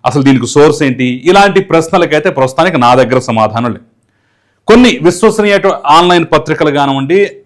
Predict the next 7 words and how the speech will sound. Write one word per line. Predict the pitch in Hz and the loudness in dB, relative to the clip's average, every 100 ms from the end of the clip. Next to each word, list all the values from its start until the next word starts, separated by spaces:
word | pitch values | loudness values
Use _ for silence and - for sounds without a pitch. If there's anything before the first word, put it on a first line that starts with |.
| - | -4
ఆన్‌లైన్లో | 156 160 165 165 160 160 | 0 2 2 2 2 2
అందించేటటువంటి | 151 147 156 135 135 131 | 0 -2 -4 -4 -8 -4
వెబ్సైట్ | 127 123 - 151 - | -4 -2 -2 -2 -2
సమాచారాన్ని | 143 135 151 156 143 139 127 | -4 0 0 0 0 0 0
ఆధారంగా | 120 123 127 123 120 120 | 0 0 -2 0 -2 -4
చేసుకుని | 113 - 113 | -8 -6 -4
మాత్రమే | 113 127 175 139 127 | -2 -2 -2 -2 -4